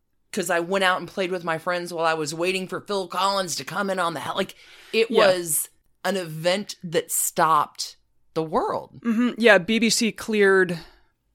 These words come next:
Speaker 2: I don't know, sixteen hours of programming
Speaker 1: It was, it
Speaker 2: to
Speaker 1: was
Speaker 2: air
Speaker 1: remarkable.
Speaker 2: it live. Yeah,
Speaker 1: Yeah.
Speaker 2: it was simulcast live around the world. Mm-hmm. Um, and then that would spawn Farm Aid and, like,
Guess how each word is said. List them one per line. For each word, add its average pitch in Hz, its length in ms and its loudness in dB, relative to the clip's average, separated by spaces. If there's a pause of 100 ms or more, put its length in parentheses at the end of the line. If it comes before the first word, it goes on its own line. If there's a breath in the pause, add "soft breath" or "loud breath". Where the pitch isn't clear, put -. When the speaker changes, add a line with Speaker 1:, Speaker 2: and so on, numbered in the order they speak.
(460)
Speaker 2:
I 196 80 4
don't 208 100 4
know, 185 380 0
sixteen - 500 -2
hours 190 260 0
of 175 100 -4
programming 202 600 -2
Speaker 1:
It 220 100 0
was, 214 160 -6
it - 40 -10
Speaker 2:
to 196 220 4
Speaker 1:
was 185 160 0
Speaker 2:
air 202 140 8
Speaker 1:
remarkable. 185 540 10
Speaker 2:
it 95 40 0
live. - 120 -8 (160)
Yeah, 185 280 2
Speaker 1:
Yeah. - 160 -4
Speaker 2:
it - 20 2
was 190 140 2
simulcast 196 500 2
live 180 180 2
around 175 220 0
the 165 80 -2
world. 160 340 -4 (680)
Mm-hmm. 180 200 -8 (760)
Um, 180 180 0
and 247 120 6
then 247 180 6
that 226 180 8
would 226 140 6
spawn 190 360 2
Farm 180 380 -2
Aid 180 340 0
and, 175 120 0
like, 175 240 -2